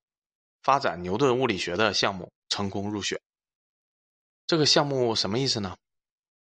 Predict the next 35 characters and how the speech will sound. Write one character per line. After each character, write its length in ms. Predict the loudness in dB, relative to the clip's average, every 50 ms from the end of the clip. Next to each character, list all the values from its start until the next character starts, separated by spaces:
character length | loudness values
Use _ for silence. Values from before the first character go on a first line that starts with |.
| _ _ _ _ _
翻 240 | -2 -2 -2 0 -2
译 40 | 0
过 120 | 2 2
来 120 | 2 2
就 140 | 0 -2 -2
是， 300 | -2 -2 -2 -4 -4 -8 -14 _ _ _ _ _ _ _ _ _ _
李 160 | -2 -2 0
子 120 | 0 -4
峰 200 | -4 -2 -2 0
教 160 | 2 2 0
授 280 | 0 0 -4 -4 -4 -10 _ _
推 180 | 2 2 4
翻 200 | 4 4 4 4
了 100 | 4 2
爱 180 | 2 0 0 -2
因 80 | -4 -4
斯 160 | -2 0 0
坦 220 | 0 0 -4 -4
的 80 | -4 -6
相 220 | -2 -2 -2 0
对 120 | 0 0 0
论， 160 | 2 0 -2 -4 _ _ _ _ _ _ _ _ _ _
认 160 | 0 0 0
为 240 | 0 -4 -6 -8 -12 _ _ _ _ _
相 260 | -4 -2 0 0 0 2
对 160 | 2 4 4
论 260 | 4 2 0 0 -4
是 160 | -4 -4 -2
错 280 | -2 0 0 2 0 0
误 120 | -2 -6
的， 100 | -12 -18 _ _ _ _ _ _ _ _ _ _ _ _ _ _
人 180 | 2 2 4
类 220 | 4 6 4 4 4
需 160 | 2 2 4
要 280 | 4 6 4 2 0